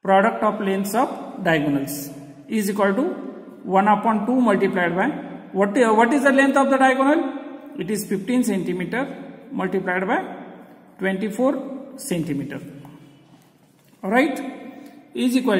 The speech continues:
to, ओके, ये टू और ट्वेंटी फ़ोर एक दूसरे को अगर ऐसा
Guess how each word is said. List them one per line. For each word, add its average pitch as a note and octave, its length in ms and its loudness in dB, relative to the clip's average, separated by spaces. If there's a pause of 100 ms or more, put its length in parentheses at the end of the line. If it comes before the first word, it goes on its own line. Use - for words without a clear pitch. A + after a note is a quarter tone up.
to, - 80 -4 (760)
ओके, G#3 160 -2 (760)
ये A3+ 80 6 (120)
टू C#4 140 4
और C4+ 200 6
ट्वेंटी C4 280 6
फ़ोर - 680 -2
एक A3+ 200 0
दूसरे B3+ 300 0
को B3 180 4
अगर B3+ 180 2 (100)
ऐसा B3 200 2